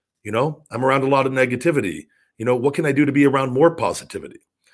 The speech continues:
I'm gonna tell you something I tell everybody, that no matter what's going on with our lives, one of the quickest fixes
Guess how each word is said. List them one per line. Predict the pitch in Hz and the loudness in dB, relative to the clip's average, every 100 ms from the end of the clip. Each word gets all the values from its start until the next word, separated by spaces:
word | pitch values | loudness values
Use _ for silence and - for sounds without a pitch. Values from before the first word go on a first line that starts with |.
| _ _ - | _ _ -10
I'm | 101 | 0
gonna | 110 | 0
tell | 110 127 | 2 0
you | 117 | 0
something | - 127 | -2 0
I | 120 | -2
tell | 113 131 131 | 0 0 2
everybody, | 139 143 104 95 95 92 - _ - | 2 2 2 2 0 -4 -10 _ -6
that | 117 | -4
no | 120 | -2
matter | 120 120 123 | 0 2 2
what's | 123 - | 0 -4
going | 139 123 113 | -6 -4 -2
on | 131 143 | -2 0
with | 120 | 2
our | 98 | 0
lives, | 95 95 92 92 85 - - | 0 0 -2 -4 -10 -12 -8
one | 131 | -6
of | 107 | -6
the | |
quickest | - - 147 151 - | -6 -6 -4 -6 -2
fixes | 147 143 113 101 - | -2 -2 -6 -6 -8